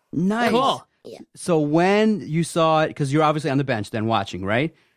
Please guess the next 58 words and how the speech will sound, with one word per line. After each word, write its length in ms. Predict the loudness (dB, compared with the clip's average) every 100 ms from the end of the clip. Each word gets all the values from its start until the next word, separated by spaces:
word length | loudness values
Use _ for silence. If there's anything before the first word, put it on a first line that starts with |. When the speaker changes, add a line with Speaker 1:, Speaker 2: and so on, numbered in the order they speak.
| -14
Speaker 3:
Yeah. 300 | -10 -8 -2
Speaker 1:
Okay, 280 | 0 0 -2
so 100 | 0
you 120 | 0
see 280 | 0 2 2
that, 300 | 4 2 2
and 140 | 0
you 160 | 0 0
see 200 | -2 -2
the 160 | 0 -2
hit, 320 | -2 -4 -4
it's 160 | -6 -6
a 40 |
double, 440 | -2 0 0 -2 -8 -16 _
and 220 | -4 0
your 80 | -2
teammates 520 | 0 2 2 2 -2
are 160 | -4 -6
crossing 480 | -2 -2 -2 -2 -4
the 100 | -4
plate. 380 | -2 0 0 -2 _ _
What 160 | 0 0
are 20 |
you 80 | 2
thinking? 460 | 0 0 -2 -6 -10
What's 160 | -12 -4
going 160 | 0
on 140 | 2 2
in 60 |
your, 140 | 0 -2
uh, 240 | -4 -6 -4
are 60 |
you 100 | -4
like, 160 | -4 -6
"Wow, 320 | -4 0 2
this 160 | 2 -2
is 100 | -2
really 200 | -2 -2
cool, 320 | -2 -2 -2
I 120 | -2
won"? 320 | 0 0 0 -4 _
What 120 | -4 -2
was 140 | 0
it 60 | 0
like 340 | 0 0 -4 _
when 160 | -2 0
you 80 | 0
saw 280 | 0 0 2
that, 260 | 0 -2 -4
and 180 | -6
what's 220 | -4 -6 -6
it 80 |
like 280 | -4 -2 -4
to 100 | -6
win 240 | -4 -2 -2
a 60 |
tournament? 340 | 0 0 0 0
Because 380 | 2 2 2